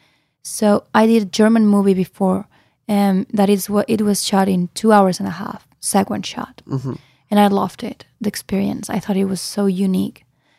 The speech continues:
Speaker 1: that I had this feeling at the end, "No one is gonna ask me ever to do it again," something like that.
Speaker 2: Yeah.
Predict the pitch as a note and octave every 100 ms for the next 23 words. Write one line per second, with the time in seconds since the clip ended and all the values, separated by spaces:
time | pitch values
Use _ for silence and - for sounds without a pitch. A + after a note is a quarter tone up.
0 | _ _ - G#3+ A3+ G3+ A#3 A3 G#3 -
1 | G3 G3 G3+ G3+ G#3+ G3 F#3+ G3+ A3+ A#3
2 | G3+ F#3+ G3+ G3+ - G3+ - G3 - G#3+
3 | F#3+ G3 - F3+ G3 F#3+ G3 G3+ G3 -
4 | - - G#3 F#3 G3+ G3 G3 - - -
5 | G#2